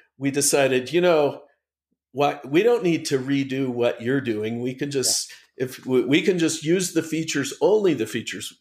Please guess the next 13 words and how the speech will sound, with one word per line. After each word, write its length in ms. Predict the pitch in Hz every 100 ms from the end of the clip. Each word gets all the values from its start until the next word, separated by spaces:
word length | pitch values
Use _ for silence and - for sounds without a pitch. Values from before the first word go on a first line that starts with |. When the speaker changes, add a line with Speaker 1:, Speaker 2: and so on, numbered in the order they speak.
| _ -
Speaker 1:
we 220 | 120 117
need 300 | 131 135 131
to 100 | -
use. 480 | - 80 - - -
Speaker 2:
Right. 260 | - 101 - -
Speaker 1:
And 100 | 123
we 100 | 127
can 160 | 131 127
go, 360 | 120 113 - -
and 100 | 131
if 200 | 139 135
you 80 | 143
wanna 460 | 147 165 156 139